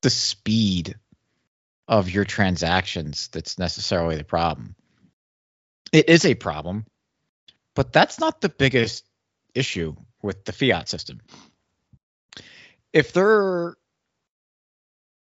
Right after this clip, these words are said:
the whole thing with competing with Bitcoin is that, like, oh, well, we can in-, increase the speed that, and, and the cost of transferring money around. Ooh, that's great.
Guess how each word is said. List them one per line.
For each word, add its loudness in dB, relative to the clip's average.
the -2
whole 4
thing 2
with -2
competing -2
with -8
Bitcoin 0
is -6
that, -6
like, -8
oh, 4
well, 0
we -2
can -2
in-, -4
increase -6
the -4
speed 0
that, 0
and, -2
and 0
the -4
cost 0
of -6
transferring 0
money 0
around. -6
Ooh, -2
that's -4
great. 0